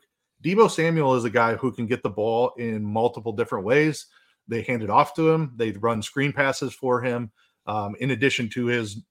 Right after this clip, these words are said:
typical wide receiver duties. So Deebo Samuel as a contrarian captain is, like, one of my favorite plays, somebody I'll be significantly overweight on. Um, I definitely prefer Mahomes to Purdy, so I don't necessarily need to play Purdy in those, in those type of lineups.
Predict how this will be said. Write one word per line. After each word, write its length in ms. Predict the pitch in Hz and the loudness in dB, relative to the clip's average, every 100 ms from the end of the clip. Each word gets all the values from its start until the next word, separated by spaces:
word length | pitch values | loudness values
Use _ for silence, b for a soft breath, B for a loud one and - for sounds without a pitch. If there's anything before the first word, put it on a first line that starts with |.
| _ | _
typical 520 | 160 131 127 117 104 - | -2 0 0 0 -2 0
wide 200 | 135 110 | 0 0
receiver 380 | 107 147 113 104 | -2 -2 -2 -4
duties. 440 | 104 95 98 98 | -4 -4 -8 -8
So 240 | 107 101 b b b _ | -6 -6 b b b _
Deebo 300 | 120 175 247 | -2 2 2
Samuel 480 | - 127 131 120 104 | 2 2 2 2 0
as 120 | 104 | -2
a 60 | 107 | -6
contrarian 580 | 120 101 123 131 107 104 | -8 0 4 4 2 -2
captain 440 | 98 113 117 104 | -2 -2 -4 -6
is, 340 | 95 104 98 | -6 -6 -4
like, 180 | 110 101 - | -4 -4 -8
one 260 | 110 131 | -2 0
of 60 | 117 | 2
my 120 | 110 | 0
favorite 380 | 123 113 110 - | 0 -2 -2 -4
plays, 400 | 110 110 104 - | -4 -2 -4 -8
somebody 300 | - 127 123 | -4 0 2
I'll 100 | 120 | 2
be 300 | 117 110 104 _ _ _ | 0 -2 -4 _ _ _
significantly 720 | - 156 143 151 151 151 131 131 | -4 0 4 4 4 2 4 4
overweight 420 | 120 117 120 120 | 6 4 4 4
on. 280 | 120 123 - _ _ _ _ - | 2 -2 -8 _ _ _ _ -8
Um, 480 | 113 101 95 95 - _ _ _ _ - | -6 -4 -4 -8 -12 _ _ _ _ -12
I 60 | |
definitely 400 | 110 139 156 143 | 0 2 2 -2
prefer 460 | - 139 - 131 131 | 0 -2 0 2 2
Mahomes 640 | 113 113 123 131 127 - | 0 0 2 2 0 -6
to 100 | - | -10
Purdy, 560 | 98 - 147 165 165 - _ | -4 2 2 2 -4 -8 _
so 200 | - 95 | -8 -6
I 80 | 107 | -4
don't 240 | 120 98 | -4 -4
necessarily 560 | 127 - - 131 127 117 | -6 -6 -4 -2 0 0
need 300 | 120 139 135 | -2 0 -2
to 60 | |
play 300 | - 156 156 | 0 2 2
Purdy 520 | 156 151 156 170 170 | 2 0 0 0 -2
in 120 | 147 151 | -2 0
those, 180 | 151 151 | 0 0
in 160 | 139 | -2
those 160 | 143 143 | 0 0
type 220 | 143 135 | 0 0
of 80 | 131 | 2
lineups. 420 | 120 139 160 - | 2 2 -2 -4